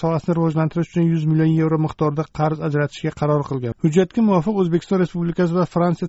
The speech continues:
taraqqiyot agentligi o'rtasida imzolangan bitimga asosan, chorvachilik sohasini barqaror rivojlantirishni moliyalashtirish loyihasini moliyalashtirish uchun yuz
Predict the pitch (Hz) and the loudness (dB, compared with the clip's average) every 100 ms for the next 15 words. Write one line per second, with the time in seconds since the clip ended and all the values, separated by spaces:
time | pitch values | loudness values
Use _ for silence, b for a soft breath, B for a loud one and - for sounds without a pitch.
0 | - 160 151 170 165 151 151 160 165 156 | -2 -2 -2 -4 -2 -2 -2 0 0 2
1 | 160 151 175 151 147 147 156 147 - 143 | 0 0 0 0 0 0 -2 -2 -2 -2
2 | 131 135 147 160 185 160 151 151 - 165 | 0 -2 -2 0 0 0 0 0 0 -2
3 | 165 151 147 147 - 156 143 135 156 151 | -2 -2 -2 -2 -2 -2 -2 -2 -2 0
4 | 151 147 143 143 139 135 151 139 135 135 | 0 0 -2 -2 -4 -4 -2 0 0 -2
5 | 139 - 147 - 139 135 131 131 147 156 | -4 -4 -6 -4 -2 0 -2 -2 0 0
6 | B B B - 147 160 165 151 139 - | B B B 0 4 4 4 0 -2 -4
7 | 139 135 165 202 220 180 185 | -4 -4 -4 0 2 2 0